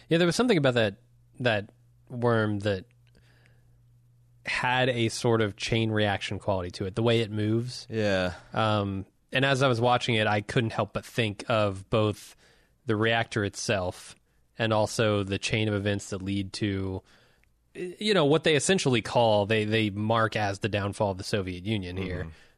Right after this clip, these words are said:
Speaker 2: Mm-hmm.
Speaker 1: uh, with the truth about Chernobyl coming out. I couldn't,
Speaker 2: Right.
Speaker 1: I couldn't help but think about those concepts as represented visually on the screen by this worm.
Speaker 2: Yeah.
Speaker 1: And, and it, it seemed the perfect image for that moment, even though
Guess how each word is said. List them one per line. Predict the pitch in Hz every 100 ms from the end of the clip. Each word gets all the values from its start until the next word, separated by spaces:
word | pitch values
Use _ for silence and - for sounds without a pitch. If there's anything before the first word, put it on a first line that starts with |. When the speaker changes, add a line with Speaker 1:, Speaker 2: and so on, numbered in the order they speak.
| _ -
Speaker 2:
Mm-hmm. |
Speaker 1:
uh, | 104 101 98 95
with | 98 98 -
the | 104
truth | - 127 110
about | 101 101 98
Chernobyl | 104 104 95
coming | 101 92 90
out. | 90 90
I | 101
couldn't, | - 87 82
Speaker 2:
Right. | 80 -
Speaker 1:
I |
couldn't | 135 185 151
help | 156
but | 127
think | - 123
about | 107 107 -
those | 110 104 98
concepts | - 107 107 - 101 98 - - - _ _ _ -
as | 110 107 104
represented | 107 101 101 107 98 104 95 - _ _ _ _ _ _ _
visually | 117 110 127 123 120 113
on | 110 104
the | 98
screen | - 139 123
by | 113 117
this | 110 -
worm. | 120 117 143 180 175 _ _ _ -
Speaker 2:
Yeah. | 170 143 98
Speaker 1:
And, | 143 147
and | 151
it, | 151 - - _ _
it | 156 147
seemed | - 180 170 151
the | 135
perfect | - 147 120 123
image | 113 104
for | -
that | 104 98
moment, | 101 90 85 - _
even | 139 135
though | 135 123 117